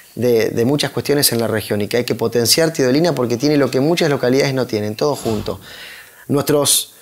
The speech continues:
fundadores pensaron en su momento una localidad que hasta estratégicamente estaba ubicada, con un trazado totalmente distinto y con una idiosincrasia muy distinta. Lamentablemente, quienes los, los siguieron no supieron entender esto. Bueno, yo quiero retomar el cometido de los fundadores de nuestra localidad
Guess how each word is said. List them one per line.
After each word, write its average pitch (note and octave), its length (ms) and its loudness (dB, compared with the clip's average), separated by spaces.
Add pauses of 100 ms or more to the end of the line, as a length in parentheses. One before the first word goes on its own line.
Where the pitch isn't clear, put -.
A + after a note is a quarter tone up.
(140)
fundadores F3 880 2 (280)
pensaron F#3 460 2
en D#3+ 80 4
su C#3+ 140 2
momento F#3 540 2 (320)
una D#3 120 4
localidad D#3 380 2
que F3 80 0
hasta D#3 160 0
estratégicamente G#3+ 960 2
estaba D#3+ 260 2
ubicada, D#3+ 840 2 (380)
con F#3 140 2
un A3 100 4
trazado F#3+ 400 4
totalmente E3+ 520 4
distinto F#3+ 480 2
y E3+ 40 0
con D#3+ 120 2
una D#3+ 100 4
idiosincrasia D#3 760 2
muy E3 140 4
distinta. A2 520 -2 (640)
Lamentablemente, G#3 960 2
quienes D3+ 240 0
los, - 640 0
los B2 180 0
siguieron F3+ 540 4 (520)
no C#3 120 -2
supieron D#3+ 340 2
entender C3 360 2
esto. A2 220 0
Bueno, A#2+ 180 2
yo D3+ 140 2
quiero G3+ 180 4
retomar D#3+ 540 2
el G#3+ 120 2
cometido F3 460 2
de E3 40 4
los C#3 100 2
fundadores C3 340 0
de E3 40 2
nuestra C3+ 160 0
localidad B2 520 0